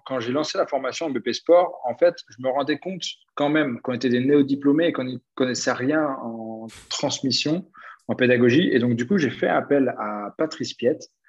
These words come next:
euh, qui a S P Campus. Et c'est lui, je lui ai demandé qu'il nous fasse une formation de formateur.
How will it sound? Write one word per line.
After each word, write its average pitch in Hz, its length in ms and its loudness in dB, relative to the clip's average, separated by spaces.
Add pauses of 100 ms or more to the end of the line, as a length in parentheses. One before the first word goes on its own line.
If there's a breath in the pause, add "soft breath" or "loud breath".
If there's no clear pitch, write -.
(300 soft breath)
euh, 104 180 -2
qui 113 240 -4
a 107 240 2
S 104 100 -2
P 135 160 2
Campus. 135 560 -2
Et 120 80 0
c'est - 140 -2
lui, 160 400 2 (180)
je 113 160 0
lui 117 140 4
ai 117 40 6
demandé 160 400 4
qu'il 127 180 -6
nous 120 100 -4
fasse 170 400 -2 (140)
une 110 100 -4
formation 180 760 -2 (580)
de 139 200 2
formateur. 151 560 0